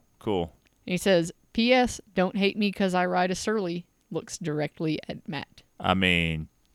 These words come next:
Speaker 1: I'm, I'm not saying I'm gonna judge you, but everybody else is.
Speaker 2: <laughs> This is
Speaker 1: Uh,
Speaker 2: from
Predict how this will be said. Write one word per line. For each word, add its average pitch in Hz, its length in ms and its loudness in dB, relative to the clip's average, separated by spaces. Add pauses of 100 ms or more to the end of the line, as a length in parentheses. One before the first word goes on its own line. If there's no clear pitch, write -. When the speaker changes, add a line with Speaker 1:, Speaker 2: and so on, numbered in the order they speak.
(140)
Speaker 1:
I'm, 87 340 4
I'm 87 240 2
not 85 280 4
saying 85 460 2
I'm 82 140 2
gonna 78 220 -2
judge 90 440 4
you, 73 300 -2
but 76 160 -4
everybody 82 540 0
else 98 280 2
is. - 380 -16 (300)
Speaker 2:
<laughs> 151 100 -10 (580)
This 87 460 0
is 82 60 0
Speaker 1:
Uh, 80 60 -2
Speaker 2:
from 160 360 -6